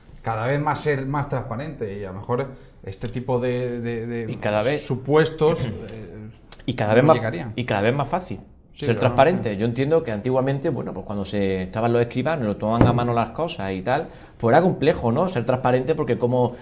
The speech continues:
Speaker 2: el, se lo enseñaba a la ciudadanía, en un tablón de anuncios lo ponías, pero hombre, ya,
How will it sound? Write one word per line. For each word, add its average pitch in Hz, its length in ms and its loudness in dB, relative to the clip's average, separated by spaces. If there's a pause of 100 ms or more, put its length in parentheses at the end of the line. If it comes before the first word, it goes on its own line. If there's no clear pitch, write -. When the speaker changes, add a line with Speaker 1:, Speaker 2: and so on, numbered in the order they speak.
(140)
Speaker 2:
el, 110 400 -4
se 120 100 -4
lo 120 60 4
enseñaba 123 260 0
a 127 40 2
la 120 80 2
ciudadanía, 120 580 2
en 123 80 2
un 127 100 -2
tablón 131 240 2
de 127 60 2
anuncios 170 280 0
lo 156 80 2
ponías, 208 320 -4
pero 98 140 -8
hombre, 107 260 -2
ya, 107 300 -2